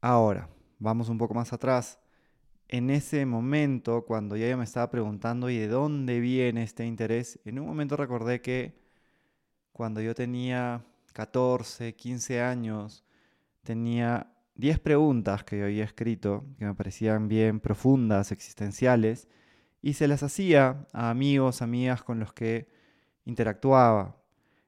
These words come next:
eh, como por ejemplo, "¿qué es la felicidad para ti?", o "¿qué es lo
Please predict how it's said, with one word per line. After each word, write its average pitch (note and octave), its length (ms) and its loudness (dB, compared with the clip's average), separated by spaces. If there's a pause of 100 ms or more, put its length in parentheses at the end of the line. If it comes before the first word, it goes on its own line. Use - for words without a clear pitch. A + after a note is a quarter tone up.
eh, - 240 -16
como A2 240 -4
por G#2 100 -4
ejemplo, G#2 380 -4
"¿qué G2 100 -6
es G2 80 -4
la F#2+ 80 -6
felicidad F#2+ 500 -8
para G2+ 240 -6
ti?", C3+ 560 0 (520)
o G#2 500 -6
"¿qué G#2 300 -4
es - 220 -12
lo G2+ 460 -4